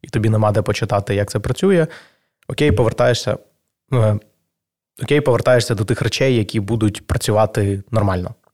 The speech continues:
які ти відтестив, і вони для тебе виходять. Ну, і там вже плавати, що це буде копірайтинг, рев'ю, там, якісь написання, там, чи аналіз даних, чи робота з кодом, і так далі, і так далі. Все одно тобі треба вчити мови, вчити контексти.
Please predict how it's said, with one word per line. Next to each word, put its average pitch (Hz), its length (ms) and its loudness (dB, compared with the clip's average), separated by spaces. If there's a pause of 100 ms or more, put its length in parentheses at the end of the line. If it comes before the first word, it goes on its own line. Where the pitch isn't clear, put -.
(440)
які 113 220 -2
ти 104 140 -4
відтестив, 104 540 0
і 98 60 0
вони 104 200 0
для 98 120 -2
тебе 101 240 -4
виходять. - 400 -8 (640)
Ну, 165 120 2
і 110 60 2
там 123 200 2
вже 104 320 2
плавати, 107 600 0
що - 180 -8
це - 160 -8
буде 101 280 -6
копірайтинг, 135 760 -2
рев'ю, 120 520 -2 (480)
там, 120 220 -18
якісь 104 420 -6
написання, 107 600 0
там, 101 180 -2
чи - 160 -4
аналіз 104 300 0
даних, 123 580 0
чи - 220 -8
робота 104 320 -2
з - 60 -8
кодом, 120 720 0 (160)
і 101 80 -8
так 104 160 -4
далі, 101 180 -2
і 95 40 -4
так 95 140 -8
далі. 104 220 -8
Все - 140 -6
одно 120 260 2 (400)
тобі 110 200 0
треба 110 440 2 (280)
вчити - 460 -2
мови, 139 380 2
вчити - 340 -6
контексти. - 540 -4